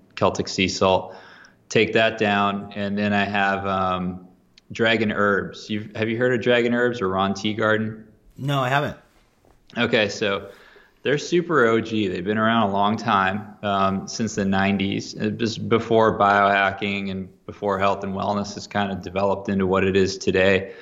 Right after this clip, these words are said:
Speaker 1: But, you know, Ron was traveling to remote parts of China, researching herbs, um, and then started to buy land and grow 'em there, um, organically, or I don't think he has an organic certification, but, you know,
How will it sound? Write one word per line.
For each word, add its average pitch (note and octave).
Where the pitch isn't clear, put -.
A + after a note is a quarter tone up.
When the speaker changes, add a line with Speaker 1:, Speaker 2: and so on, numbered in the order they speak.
Speaker 1:
But, G2+
you A2
know, G2
Ron A2
was G2
traveling G2+
to G2
remote G2
parts G2+
of F#2
China, F#2+
researching F#2+
herbs, F#2+
um, F#2+
and G#2
then G2
started G2+
to F#2
buy F#2
land G2
and F#2
grow F#2+
'em F#2+
there, F#2
um, G2
organically, G2+
or F#2
I G2+
don't F#2+
think F#2
he F#2+
has F#2
an F2+
organic F#2
certification, G2
but, F2+
you G2+
know, F2+